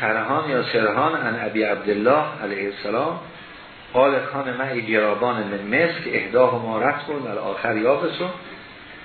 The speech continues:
بعد یه اون تره فروختم، اون خشکه، خشکه رو نمی‌خریدم. بعد گفتم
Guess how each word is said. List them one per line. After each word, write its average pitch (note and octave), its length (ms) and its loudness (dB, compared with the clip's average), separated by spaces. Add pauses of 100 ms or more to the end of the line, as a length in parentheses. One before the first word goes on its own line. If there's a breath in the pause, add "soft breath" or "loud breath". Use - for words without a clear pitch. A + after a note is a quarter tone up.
(280 loud breath)
بعد F#3 320 0
یه F#3+ 80 4
اون F#3+ 320 -2 (160)
تره D3 360 2
فروختم، D#3 720 2 (440)
اون D#3+ 160 2
خشکه، B2 480 2
خشکه D#3 380 4
رو A#3+ 80 2
نمی‌خریدم. G#2+ 680 0 (1120 loud breath)
بعد E3 400 2
گفتم E3 280 0